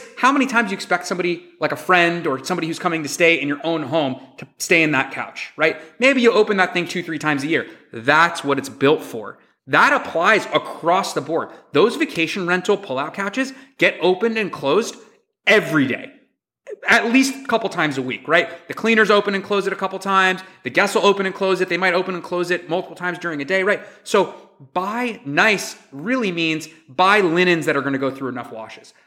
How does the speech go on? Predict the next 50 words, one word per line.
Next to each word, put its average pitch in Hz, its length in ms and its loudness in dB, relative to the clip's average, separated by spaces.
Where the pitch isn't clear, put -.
Buy, 190 760 4
you 160 100 -6
know, 127 220 -4
uh, 147 260 2
contract 190 380 -2
grade 175 180 -2
furniture 165 540 0
that's 151 200 2
gonna 160 140 -2
be 156 120 -2
able 165 180 -2
to 143 360 0
not 151 340 0
break 143 340 4
and 127 100 -4
withstand 156 400 -4
people 156 220 -8
standing 151 360 -2
up 143 100 0
and 135 100 -8
sitting 139 220 -4
down. 156 240 2
And 127 220 -8
there 147 140 4
are 165 160 0
specific 202 480 -4
types - 280 -4
of 160 100 -6
furniture. 147 580 -4
Um, 127 420 4
you 143 60 -4
know, 135 60 2
this 135 100 -6
is 156 80 -4
a 139 80 2
big 170 340 -4
thing 160 140 -6
that 135 60 -8
we 123 80 -14
talk 135 180 -4
about 135 140 -8
with 120 80 -12
Host 127 200 -6
G 147 100 -10
P 208 180 -4
O 247 80 4
too, 247 240 2
is 151 100 2
just, - 160 -6
like, 156 140 2